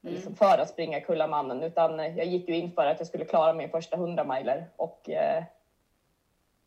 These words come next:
Speaker 2: så tyckte jag ju bara att det var kul hela tiden för att, för att jag kände att det här kommer nog gå ändå.
Speaker 1: Mm.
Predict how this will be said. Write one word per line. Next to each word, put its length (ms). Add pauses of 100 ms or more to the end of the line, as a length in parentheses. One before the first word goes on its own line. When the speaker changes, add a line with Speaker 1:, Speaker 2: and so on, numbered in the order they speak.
Speaker 2:
så 220
tyckte 280
jag 100
ju 60
bara 60
att 80
det 60
var 60
kul 300
hela 140
tiden 340
för 160
att, 320 (300)
för 60
att 120
jag 100
kände 280
att 140
det 60
här 140
kommer 180
nog 140
gå 180
ändå. 300 (480)
Speaker 1:
Mm. 280